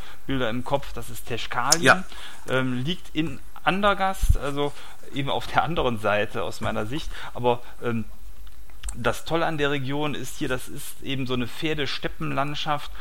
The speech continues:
Speaker 1: Auch da hat man vielleicht direkt den, äh, Herr der Ringe mit seinen, ähm, Pferdereitern von Rohan im Kopf. Nur, dass eben hier, und das ist noch eine Besonderheit, eben eine Frau an der Spitze steht,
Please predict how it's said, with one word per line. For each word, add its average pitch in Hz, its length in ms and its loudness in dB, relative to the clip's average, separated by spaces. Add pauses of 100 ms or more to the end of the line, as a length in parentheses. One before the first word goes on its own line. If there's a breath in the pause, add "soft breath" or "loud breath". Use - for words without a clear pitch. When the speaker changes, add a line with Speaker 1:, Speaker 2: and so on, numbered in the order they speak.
(160 loud breath)
Speaker 1:
Auch 120 180 -2
da 131 220 4
hat 135 160 -2
man 131 200 0
vielleicht 123 400 -2
direkt 123 320 -2
den, 120 460 0
äh, 117 160 0
Herr 123 160 0
der 110 160 0
Ringe 139 320 0
mit 127 260 -2
seinen, 120 600 -2
ähm, 110 300 -2
Pferdereitern 123 760 0
von 120 140 -2
Rohan 120 420 0 (380 loud breath)
im 127 160 -2
Kopf. - 280 2 (320 loud breath)
Nur, 160 180 2
dass 139 220 2
eben 131 240 2
hier, 143 280 0
und 143 120 -2
das 135 160 -2
ist 127 140 -4
noch 151 140 0
eine 151 100 -2
Besonderheit, 131 640 0
eben 127 200 -2
eine 120 200 -2
Frau 147 360 0
an 107 120 2
der 107 120 0
Spitze - 400 -4
steht, 120 420 -2